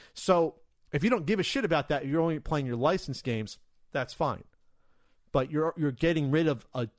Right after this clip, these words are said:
some dozens of games potentially playing the top loader.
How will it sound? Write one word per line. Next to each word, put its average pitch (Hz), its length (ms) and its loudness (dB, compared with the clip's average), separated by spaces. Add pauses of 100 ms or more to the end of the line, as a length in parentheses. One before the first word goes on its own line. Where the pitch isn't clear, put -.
(280)
some 123 320 -2
dozens 151 460 2
of 113 160 -10
games 151 360 -2
potentially 107 680 -6 (420)
playing 147 280 -2
the 123 60 -4
top - 380 -4
loader. - 300 -18